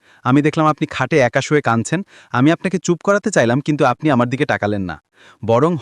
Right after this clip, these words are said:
হঠাৎ আপনি আকাশের দিকে তাকালেন এবং মুচকি হাসতে লাগলেন। আমি বিস্ময়ে আপনার আঙুলের দিকে তাকাতে লাগলাম। তখন কি দেখি, চাঁদ আপনার আঙুলের ইশারায় চলছে।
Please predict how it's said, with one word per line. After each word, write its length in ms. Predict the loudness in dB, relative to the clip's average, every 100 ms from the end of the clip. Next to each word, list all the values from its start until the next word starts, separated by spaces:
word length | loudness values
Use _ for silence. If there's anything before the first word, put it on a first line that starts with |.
| -2
হঠাৎ 280 | -2 -2 -4
আপনি 180 | -4
আকাশের 500 | -2 -2 -2 -2 -2
দিকে 160 | -4 -4
তাকালেন 460 | -2 0 0 -2 -4
এবং 300 | -4 0 0
মুচকি 320 | -2 -2 -2
হাসতে 260 | -2 -2
লাগলেন। 340 | -2 -2 -6 -14 _ _ -20 _
আমি 240 | 0 2
বিস্ময়ে 460 | 2 -2 -2 0 2
আপনার 260 | 2 -2 -4 -2
আঙুলের 400 | 0 2 2 0
দিকে 160 | -2
তাকাতে 300 | -2 -4 -4
লাগলাম। 360 | -6 -6 -10 -12 _ _ -20 -4
তখন 300 | -2 0 -2
কি 140 | -2 -4
দেখি, 340 | -4 -6 -12 _ _ _
চাঁদ 360 | 0 2 0 -2
আপনার 280 | -4 -2 -2 -2
আঙুলের 400 | 0 2 2 2
ইশারায় 300 | 0 0 0
চলছে। 400 | 2 0 -2 -8